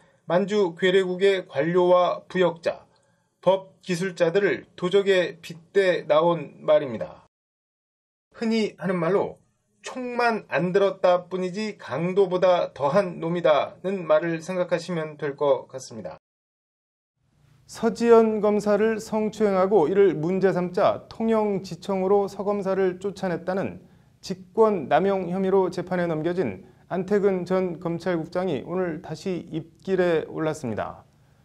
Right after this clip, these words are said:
일부 언론의 안 전 국장에 대한 공소장 내용이 보도되면서입니다. 안 전 검사장은 그동안 올해 일월 서지현 검사의 미투 폭로 전까지는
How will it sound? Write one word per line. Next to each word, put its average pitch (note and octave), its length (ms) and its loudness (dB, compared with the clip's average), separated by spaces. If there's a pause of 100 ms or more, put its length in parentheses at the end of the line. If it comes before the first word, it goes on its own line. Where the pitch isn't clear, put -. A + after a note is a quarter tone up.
(200)
일부 G3+ 400 2
언론의 F3 460 2
안 F#3 200 -2
전 G3 240 4
국장에 F#3 400 -4
대한 G3+ 300 0
공소장 F#3 800 -4
내용이 F3 640 -2
보도되면서입니다. C#3+ 1400 -2 (1900)
안 G3 220 2
전 G#3 300 0
검사장은 F#3 640 0
그동안 F#3 480 0
올해 F#3+ 420 2
일월 F#3+ 360 2
서지현 G#3+ 480 0
검사의 F#3+ 480 0
미투 F3 560 -2
폭로 G3+ 500 0
전까지는 D#3+ 720 -2